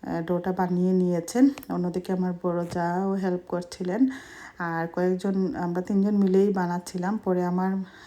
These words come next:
জায়ের মেয়েরা, আমার মেয়ে, ওরাও হেল্প করেছে বানানোর সময়। আর এখানে বাংলাদেশ থেকে নুনের বড়া নিয়ে এসেছিলাম, লবণের পিঠা আমার মাওই দিয়েছিলেন, আমার বোনের শাশুড়ি। তো আমি ফ্রিজারে রেখে দিয়েছিলাম ডিপের মধ্যে, তো আজকে বের করেছি।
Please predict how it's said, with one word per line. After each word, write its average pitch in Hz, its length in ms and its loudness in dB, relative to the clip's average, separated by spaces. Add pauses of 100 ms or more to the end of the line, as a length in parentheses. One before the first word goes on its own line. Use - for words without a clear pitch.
(600)
জায়ের 170 340 -4
মেয়েরা, 170 300 -2
আমার 175 280 -4
মেয়ে, 165 320 -4
ওরাও 180 440 -2 (180)
হেল্প 175 220 -4
করেছে 175 380 -6
বানানোর 170 460 -4
সময়। 170 480 -6 (920)
আর 185 120 6
এখানে 202 280 2
বাংলাদেশ 190 480 2
থেকে 196 260 -2
নুনের 185 360 4
বড়া 180 240 2
নিয়ে 185 200 2
এসেছিলাম, 185 580 -2
লবণের 175 500 0
পিঠা 170 240 -6
আমার 170 360 -4 (200)
মাওই 170 460 0
দিয়েছিলেন, 180 640 -4
আমার 160 340 -4
বোনের 170 540 -6 (420)
শাশুড়ি। 180 600 0
তো 208 140 -4
আমি 175 360 0
ফ্রিজারে 190 420 2
রেখে 196 240 0
দিয়েছিলাম 185 640 2
ডিপের 180 360 -4
মধ্যে, 175 380 -4
তো 208 140 -6
আজকে 175 320 -4
বের 180 260 -2
করেছি। 175 520 -4